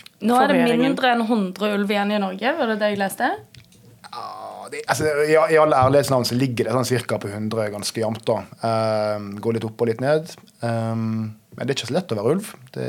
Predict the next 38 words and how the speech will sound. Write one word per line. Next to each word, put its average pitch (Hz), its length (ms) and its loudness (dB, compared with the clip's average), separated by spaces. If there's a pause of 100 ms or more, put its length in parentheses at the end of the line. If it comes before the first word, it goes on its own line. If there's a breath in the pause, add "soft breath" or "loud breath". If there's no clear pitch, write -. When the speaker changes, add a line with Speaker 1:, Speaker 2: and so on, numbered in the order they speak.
(120)
Speaker 3:
er 123 500 2
stramme 131 300 -4
bestandsmål, 156 480 0 (240)
det 127 160 -2
er 127 640 0 (160)
effektiv 156 240 0
jakt. - 380 2 (680 loud breath)
Men 120 100 0
det 151 100 6
som 156 80 0
er 143 80 4
ganske 135 220 2
spennende 160 340 4
er 180 140 4
at 170 160 0
nå 165 100 0
er 156 80 4
det 160 80 6
en 143 80 4
sak 151 320 0
i 117 60 0
Høyesterett, 143 600 -2 (260)
ehm, 123 540 0 (120)
der 131 300 2
Høyesterett 123 340 -4
rett 143 140 -6
og 123 80 -4
slett 110 80 -10
skal 113 240 -4
ta 113 80 0
stilling 123 340 -4
til 107 200 -6
om 110 100 -4
et 110 100 -8
tidligere 113 520 -2
fellingsvedtak 110 800 -6 (420)
innenfor 127 420 0
Speaker 2:
Mhm. 190 140 6